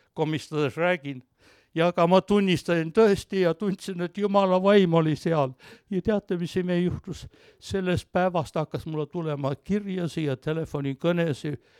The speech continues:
algul Ameerika läänerannikult, siis üle terve Ameerika ja lõpuks üle terve maailma. Ja teate, mis Jumal on teinud?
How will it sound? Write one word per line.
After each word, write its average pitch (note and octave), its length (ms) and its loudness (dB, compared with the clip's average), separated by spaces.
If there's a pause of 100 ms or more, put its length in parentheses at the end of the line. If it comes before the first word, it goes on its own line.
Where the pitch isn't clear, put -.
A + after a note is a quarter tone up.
(240)
algul D3 440 2
Ameerika D3+ 580 2
läänerannikult, D#3+ 1120 -4 (460)
siis - 300 -4
üle D3 220 2
terve D3+ 400 0
Ameerika D3 720 -4 (460)
ja C#3+ 120 -2
lõpuks E3 480 -6
üle C#3 160 -2
terve C3 320 -8
maailma. A#2 520 -14 (840)
Ja F3 120 -10
teate, F3+ 320 2
mis E3+ 160 -6
Jumal F3 320 -2
on E3 160 -6
teinud? F3+ 460 -6